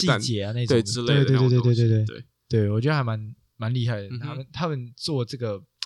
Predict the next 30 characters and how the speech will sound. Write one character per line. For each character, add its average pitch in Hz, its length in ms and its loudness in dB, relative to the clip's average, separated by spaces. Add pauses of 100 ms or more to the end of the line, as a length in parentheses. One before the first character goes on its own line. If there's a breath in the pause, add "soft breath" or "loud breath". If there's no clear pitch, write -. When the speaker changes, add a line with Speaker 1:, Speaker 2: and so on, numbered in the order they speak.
(1120)
Speaker 2:
技 208 160 -2
术， 185 160 -4
技 226 200 -2
术 233 120 -4
层 175 200 2
面 156 100 -4
可 135 100 0
能 113 120 -2
就 135 80 -2
是 135 40 -4
当 147 120 0
然 120 100 -2
还 127 80 0
有 120 140 2
很 117 260 -6
多 123 100 -2
可 127 120 -2
以 - 20 0
精 113 180 -8
进 110 140 -8
的 107 60 -8
地 - 20 -8
方， 110 140 -6
但 143 80 -4
是 156 80 -4
我 123 120 0
觉 117 120 2
得 - 20 2
Speaker 1:
对 131 60 0
啦， 117 100 -6